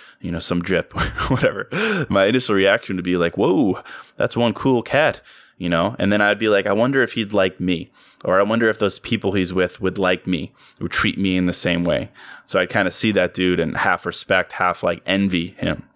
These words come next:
And that in turn would make me anxious. It would make me not really appreciate who I was or who I was growing to be. It would kinda s-, make me think and, like,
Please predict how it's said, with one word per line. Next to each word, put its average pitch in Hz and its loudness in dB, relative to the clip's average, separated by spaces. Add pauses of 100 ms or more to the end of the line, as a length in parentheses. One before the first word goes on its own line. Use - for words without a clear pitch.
(580)
And 87 0
that 92 4
in 135 0
turn 95 0
would 95 0
make 87 -2
me 98 0
anxious. - -2 (360)
It - -2
would 92 2
make 95 0
me 107 0
not 101 2
really 120 2
appreciate 120 -2 (200)
who 98 0
I 90 4
was 98 2
or 90 -8
who 95 0
I 95 4
was 95 0
growing 92 0
to 87 0
be. 90 2
It 80 2
would 92 0
kinda 95 0
s-, - -6 (240)
make 107 0
me 107 -2
think - -4
and, 90 0
like, 90 -2